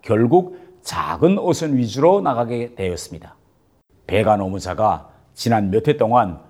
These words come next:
수많은 북한 어부들이 시신이 되어 일본 해에 백골로 도착했는데 북한이 비용 문제로 어민들의 유해조차 찾아가지 않아 대부분은 고향으로 돌아가지 못하고 있는 상황입니다. 북한 정권은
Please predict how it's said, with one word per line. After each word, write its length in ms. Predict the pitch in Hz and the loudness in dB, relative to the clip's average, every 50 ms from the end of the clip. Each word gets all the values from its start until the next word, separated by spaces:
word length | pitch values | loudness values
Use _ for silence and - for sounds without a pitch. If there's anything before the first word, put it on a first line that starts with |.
| _ _ | _ _
수많은 640 | - - - - - 104 127 160 175 175 165 143 - | -12 -10 -10 -6 0 4 4 4 6 4 2 0 -2
북한 260 | 127 - - 127 123 | -4 -4 -2 -2 -2
어부들이 460 | 113 104 92 98 85 117 123 120 117 | -2 -4 -6 -6 -6 -4 -4 -4 -4
시신이 560 | - - - - 135 170 160 - 208 185 143 | -6 -8 -8 -6 -4 -4 -4 -4 -4 -4 -4
되어 380 | 104 107 101 113 120 104 90 - - - - _ _ _ | -4 -4 -2 0 0 0 0 -2 -8 -20 -20 _ _ _
일본 420 | - 127 123 123 123 104 120 110 95 | 0 2 4 4 4 4 0 0 0
해에 380 | 110 113 110 104 104 101 - | -4 -4 -4 -2 -4 -6 -6
백골로 500 | - 92 85 - - - 165 196 208 196 | -8 -10 -10 -10 -8 0 2 4 4 4
도착했는데 920 | - 131 113 - - 127 98 101 92 90 92 101 147 143 110 87 73 - - - _ _ _ _ _ _ | 4 2 -2 -2 -2 -4 -2 -2 -6 -6 -4 2 4 4 4 2 -2 -8 -18 -20 _ _ _ _ _ _
북한이 560 | - 110 - - 185 220 214 156 113 95 - - - - _ _ _ _ _ _ | -6 -6 0 2 2 4 4 2 0 -2 -4 -10 -16 -20 _ _ _ _ _ _
비용 420 | - 113 117 127 170 220 233 220 | -4 0 4 4 6 4 4 2
문제로 520 | 185 156 135 95 123 135 147 147 151 - - | 2 2 2 2 4 4 6 4 4 2 0
어민들의 680 | 123 127 127 131 123 120 107 117 120 117 113 98 90 90 | -2 0 2 2 0 0 0 0 -2 -2 -2 -4 -6 -8
유해조차 640 | 92 90 - - 165 165 208 214 220 - 226 240 - | -10 -6 2 2 2 6 6 4 4 6 2 2 2
찾아가지 520 | - - 156 127 143 120 120 113 95 107 | 0 -8 -6 -4 0 2 2 2 2 2
않아 460 | 110 117 131 143 151 151 - - - - _ _ | 0 2 4 2 2 2 -2 -10 -20 -20 _ _
대부분은 720 | - 101 107 98 95 110 90 120 135 151 160 165 160 - - - - _ _ _ | -6 -4 -2 -2 -2 -4 0 2 4 4 4 2 -2 -6 -12 -20 -20 _ _ _
고향으로 500 | - 101 104 104 104 101 98 95 92 92 | -6 -2 -2 -2 -2 -4 -6 -8 -10 -10
돌아가지 520 | 87 87 90 92 87 90 90 87 90 90 | -10 -8 -6 -6 -6 -6 -8 -8 -10 -12
못하고 500 | 87 - - - _ - 104 92 95 117 | -12 -14 -16 -18 _ -6 -2 0 0 2
있는 200 | 117 123 135 143 | 4 4 2 2
상황입니다. 540 | 135 135 135 127 120 110 101 90 - - - _ _ _ _ _ _ _ _ _ _ _ _ | 2 -2 -4 -4 -4 -4 -6 -10 -10 -14 -20 _ _ _ _ _ _ _ _ _ _ _ _
북한 320 | - 87 - 113 110 101 | -10 -6 -2 -2 -2 0
정권은 540 | 87 101 95 92 110 110 117 117 113 113 113 | 0 -4 -4 -2 -4 -4 -4 -4 -6 -8 -10